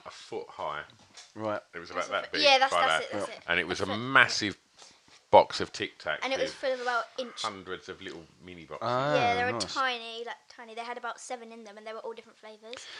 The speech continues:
Speaker 2: So you don't like sweets, but you do like a Tic Tac?
Speaker 3: Yeah.
Speaker 2: Okay.
Speaker 3: I love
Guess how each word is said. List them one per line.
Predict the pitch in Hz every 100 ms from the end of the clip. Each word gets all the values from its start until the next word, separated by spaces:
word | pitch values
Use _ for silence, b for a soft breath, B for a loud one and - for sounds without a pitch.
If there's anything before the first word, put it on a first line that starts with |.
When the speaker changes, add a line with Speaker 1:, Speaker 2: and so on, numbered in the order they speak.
| B B
Speaker 2:
So | 196
you | 190
don't | 214 240 -
like | 190 190 -
sweets, | - 165 -
but | -
you | 139
do | 156 151
like | 139 151
a |
Tic | - -
Tac? | 107 95 - - - - _ - -
Speaker 3:
Yeah. | 294 226 - -
Speaker 2:
Okay. | 180 - 123
Speaker 3:
I | 285
love | 311